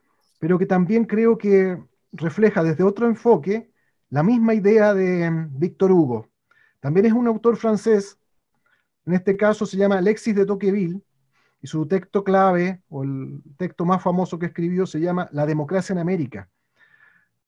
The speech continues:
de mil ochocientos treinta y cinco. Alexis de Tocqueville era un viajero, fue a Estados Unidos cuando Estados Unidos recién era un país muy nuevo, no era lo que después vino a ser como un imperio, ¿no? Era antes, cuando eran recién las primeras colonias,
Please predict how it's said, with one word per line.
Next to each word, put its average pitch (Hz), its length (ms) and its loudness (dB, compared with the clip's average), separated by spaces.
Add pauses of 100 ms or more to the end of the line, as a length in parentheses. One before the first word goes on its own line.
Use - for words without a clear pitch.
(100)
de 131 80 -6
mil 165 120 0
ochocientos 170 440 -4
treinta 156 260 -2
y 135 60 -2
cinco. 139 540 -6 (340)
Alexis 175 320 -2
de 190 100 4
Tocqueville 196 460 0
era 196 100 4
un 180 140 0
viajero, 165 580 -2 (440)
fue 175 200 -2
a - 20 2
Estados 180 400 -2
Unidos 190 380 -2
cuando 160 380 -6
Estados 180 340 -6
Unidos 185 300 0
recién 160 380 -6
era 196 200 -2
un 180 180 -2
país 180 320 -2
muy 185 840 -4 (560)
nuevo, 156 580 -2 (500)
no 165 140 0
era 214 180 4
lo 190 180 2
que 175 120 -2
después 170 320 2
vino 196 220 2
a 170 60 0
ser 196 420 -2
como 175 200 -4
un 185 100 2
imperio, 165 480 0
¿no? 170 340 -4
Era 180 220 -6
antes, 196 320 -2
cuando 160 260 -4
eran 175 180 -2
recién 165 340 -2
las 170 120 -2
primeras 180 360 -2
colonias, 170 560 -6